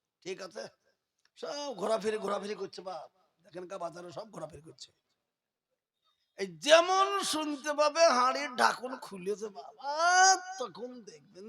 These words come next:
জালসা তো জালসা। হাঁড়ি একবারে ফেলে দিল। মৌলানা শওকত সাহেব গেছিলেন তো, বর্তমানে শওকত আলী সাহেব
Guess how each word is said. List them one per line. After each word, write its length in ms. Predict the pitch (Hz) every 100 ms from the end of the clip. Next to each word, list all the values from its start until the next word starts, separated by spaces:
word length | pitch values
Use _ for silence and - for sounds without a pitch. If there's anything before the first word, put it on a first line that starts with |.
| 214
জালসা 500 | 233 190 180 - 185
তো 140 | 180 214
জালসা। 600 | 160 156 110 101 - 95 95 _ _ _ _ _ _ _ _ _ _ _ _ _ _ _ _ 107
হাঁড়ি 360 | 180 196 202
একবারে 380 | 202 196 196 202
ফেলে 260 | 202 160 156
দিল। 200 | 156 135 127 _ _ _ _ _ _ _
মৌলানা 320 | 170 196 202
শওকত 380 | 190 185 170 202
সাহেব 220 | - 214 190
গেছিলেন 320 | 185 240 277
তো, 140 | 320 - - _ _ _
বর্তমানে 380 | 170 170 196 202
শওকত 260 | 180 180 202
আলী 120 | 214
সাহেব 200 | 170 294